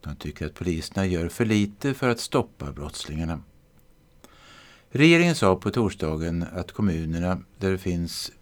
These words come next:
områden med stora problem ska få mer pengar. Åtta sidor, T T.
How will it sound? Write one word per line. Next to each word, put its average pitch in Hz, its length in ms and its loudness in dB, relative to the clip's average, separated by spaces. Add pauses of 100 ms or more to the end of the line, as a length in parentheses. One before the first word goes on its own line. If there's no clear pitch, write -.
(180)
områden 90 460 0
med 95 120 2
stora 98 260 2
problem 95 400 2 (180)
ska - 200 0
få 92 220 0
mer 69 240 -6
pengar. 76 520 -6 (560)
Åtta 123 240 0
sidor, 98 320 -2 (160)
T 71 220 -14
T. 82 180 -10